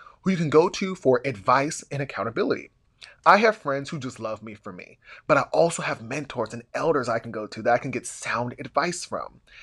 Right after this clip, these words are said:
Self-awareness is an arduous journey. It's vital to have that balance of people who aren't just telling you what you want to hear, but those who are gonna pull you up when you need to be. Number four, practice positive self-talk.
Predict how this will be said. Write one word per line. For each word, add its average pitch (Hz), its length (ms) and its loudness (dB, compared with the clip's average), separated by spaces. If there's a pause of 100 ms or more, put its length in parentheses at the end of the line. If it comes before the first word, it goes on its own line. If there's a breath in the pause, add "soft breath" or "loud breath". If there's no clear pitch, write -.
(240 loud breath)
Self-awareness 185 760 4
is 135 100 -4
an 127 140 -6
arduous 135 420 0
journey. 120 540 -6 (300 loud breath)
It's 160 180 2
vital 170 320 0
to 160 140 -6
have 147 240 0
that - 280 -4
balance 123 340 0
of 117 60 -10
people 147 200 -10
who 143 160 -8
aren't 160 200 0
just 170 180 -6
telling 147 200 -6
you 123 40 -4
what 123 160 -2
you 131 60 -10
want 113 140 -4
to 107 80 -12
hear, 82 340 -8 (280 loud breath)
but 151 80 2
those 143 160 6
who 143 80 2
are 131 40 4
gonna 117 240 -2
pull 123 320 -4
you 113 220 -10
up 95 240 -4 (160)
when 107 140 -8
you 92 100 -12
need - 180 -16
to - 100 -10
be. - 240 -18 (440)
Number 180 300 8
four, - 420 6 (460 soft breath)
practice 208 640 4
positive 147 540 4
self-talk. - 1000 0